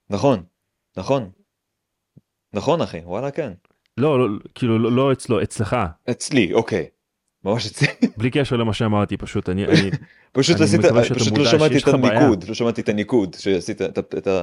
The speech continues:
Speaker 2: כן.
Speaker 1: ההפרדה בין הנושא לנו-, לזה שאני, שיש לי בעיה, אחי.
Speaker 2: כן.
Speaker 1: כן, הבנתי, אני לא עקבתי פשוט, אני קצת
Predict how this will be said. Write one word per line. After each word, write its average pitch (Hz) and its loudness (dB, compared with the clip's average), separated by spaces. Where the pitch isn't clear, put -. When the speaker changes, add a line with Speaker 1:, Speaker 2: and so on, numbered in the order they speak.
Speaker 2:
כן. 107 -6
Speaker 1:
ההפרדה 101 0
בין 92 -2
הנושא 92 -4
לנו-, 92 -4
לזה 87 -8
שאני, 85 -8
שיש - -12
לי 95 -4
בעיה, 90 0
אחי. 71 -14
Speaker 2:
כן. 90 -6
Speaker 1:
כן, 101 4
הבנתי, 85 -2
אני 87 -6
לא 98 2
עקבתי 95 -4
פשוט, - -16
אני - -18
קצת - -12